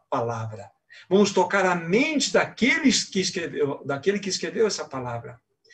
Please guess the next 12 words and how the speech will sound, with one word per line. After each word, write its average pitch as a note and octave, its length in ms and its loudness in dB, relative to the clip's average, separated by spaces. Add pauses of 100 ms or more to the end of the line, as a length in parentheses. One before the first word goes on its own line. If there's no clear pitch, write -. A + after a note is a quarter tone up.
(200)
E E3 100 -4
isso F3+ 140 0
vai E3 120 2
fazer D3 260 0
toda F3 260 2
a D#3 40 -2
diferença D3+ 580 -2
no D#3 260 -4 (100)
conhecimento G#3 1080 2
desse D3 440 -4 (220)
amado C#3+ 420 2
Senhor. G3 480 -4